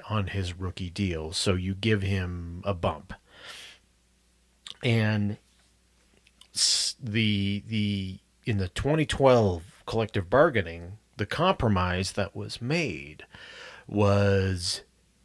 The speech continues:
if a guy gets N B A, uh, gets, uh, uh, the M V P of the league or, uh, first team All N B A, he gets, he's eligible for that, uh, a supermax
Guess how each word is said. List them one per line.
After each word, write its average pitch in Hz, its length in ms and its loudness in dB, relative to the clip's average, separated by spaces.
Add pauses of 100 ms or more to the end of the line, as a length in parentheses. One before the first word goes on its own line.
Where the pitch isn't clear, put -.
(140)
if 107 260 -2
a 101 80 0
guy 117 380 2
gets 110 340 -2
N 113 220 0
B 104 240 0
A, 101 400 -2
uh, 95 260 -2
gets, - 440 -4
uh, 87 380 0 (140)
uh, 92 380 -8
the 101 160 0
M 98 100 0
V 113 140 -4
P 92 560 -8
of 95 140 -6
the 87 80 -4
league 87 420 -6
or, 104 560 4
uh, 95 320 0
first - 300 -2
team 104 200 0
All 95 200 -2
N 92 120 -4
B 90 220 -4
A, 87 300 -2 (440)
he 123 200 -4
gets, 101 420 -2
he's 113 220 2
eligible 120 480 4
for 110 180 2
that, 95 240 0 (140)
uh, 90 440 -2
a 92 540 -4 (580)
supermax 123 1000 2